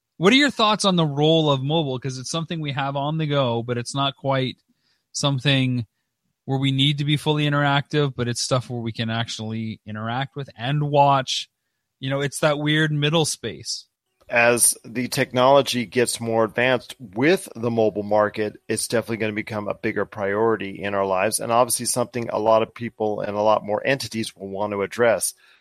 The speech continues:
Speaker 2: I mean, look at the success of Fortnite and pub G.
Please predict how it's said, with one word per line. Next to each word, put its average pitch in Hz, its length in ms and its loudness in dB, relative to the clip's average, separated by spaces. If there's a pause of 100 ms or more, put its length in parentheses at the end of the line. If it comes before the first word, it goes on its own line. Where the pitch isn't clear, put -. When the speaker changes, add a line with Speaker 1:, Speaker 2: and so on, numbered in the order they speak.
Speaker 2:
I - 60 -2
mean, 160 140 4
look 240 220 4
at 185 140 0
the 160 80 0
success - 540 4
of 135 200 0
Fortnite 135 640 2
and 117 160 -4
pub 117 300 -2
G. 131 360 -2